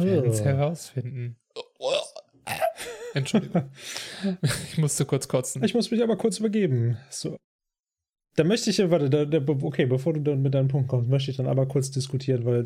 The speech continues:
Speaker 2: das kommt mir jetzt gerade so in den Sinn. Sind die Sachen in dieser Lost and Found Kiste, sind die in irgendeiner Art und Weise, ich meine, sie sind ja wahrscheinlich sauber gemacht, aber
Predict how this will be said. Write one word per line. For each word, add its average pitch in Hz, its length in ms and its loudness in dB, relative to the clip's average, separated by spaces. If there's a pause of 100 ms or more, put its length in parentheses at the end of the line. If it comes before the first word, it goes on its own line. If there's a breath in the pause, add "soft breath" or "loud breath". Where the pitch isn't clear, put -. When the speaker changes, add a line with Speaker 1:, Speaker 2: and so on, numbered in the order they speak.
(120)
Speaker 2:
das 131 220 -4
kommt 127 140 2
mir 131 80 2
jetzt 127 160 -6
gerade 123 160 -2
so 123 100 0
in 120 80 2
den 117 80 0
Sinn. 110 200 -2 (880 loud breath)
Sind 175 340 0
die 190 80 2
Sachen 160 320 0
in 151 180 -2
dieser 131 560 2
Lost 143 280 -2
and 135 120 -2
Found 135 300 2
Kiste, 131 320 0
sind 135 200 0
die 151 120 -2 (120)
in 156 140 0
irgendeiner 165 400 2
Art 151 140 -2
und 139 120 -4
Weise, 139 480 0 (300)
ich 131 100 0
meine, 147 140 2
sie 123 80 2
sind 147 160 0
ja 120 80 0
wahrscheinlich 113 340 -2
sauber 110 280 -2
gemacht, 113 460 -4
aber 123 380 -2